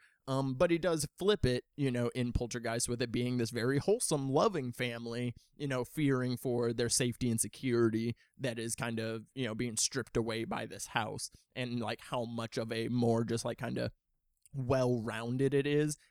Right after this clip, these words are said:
And that movie does it without the religious aspect to it. Um, it's, you know, it is a haunting, and they kinda go into, it was, you know, the house is built on, uh, sacred land, which Poltergeist, the movie was built on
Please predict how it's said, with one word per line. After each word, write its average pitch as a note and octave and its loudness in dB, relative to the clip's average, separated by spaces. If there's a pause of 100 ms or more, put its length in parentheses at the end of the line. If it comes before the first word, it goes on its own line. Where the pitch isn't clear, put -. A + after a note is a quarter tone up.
(140)
And C3+ 0 (120)
that E3 0
movie C#3+ 0 (200)
does C#3 2
it D3 -2
without E3 4
the G3 4
religious G3+ 4
aspect A#2 -4
to G#2 -4
it. G2+ -12 (340)
Um, B2+ -4
it's, A#2 -6
you D3 2
know, B2+ 4
it B2+ 0
is C#3 2
a D3 0
haunting, C3+ 2
and A#2+ -4
they A#2 -6
kinda B2+ -6
go A#2+ -2
into, A#2+ 4
it G#2 2
was, G#2 -4
you A2+ -6
know, A2+ -6
the G#2+ -8
house A2+ -4
is A#2 -4
built A2 -4
on, A2+ -4
uh, A2+ -2
sacred B2 -2
land, D3 4 (260)
which C#3+ 6 (680)
Poltergeist, D3 4
the C#3+ 2
movie D3+ 4
was C3 2
built C#3 2
on C3 0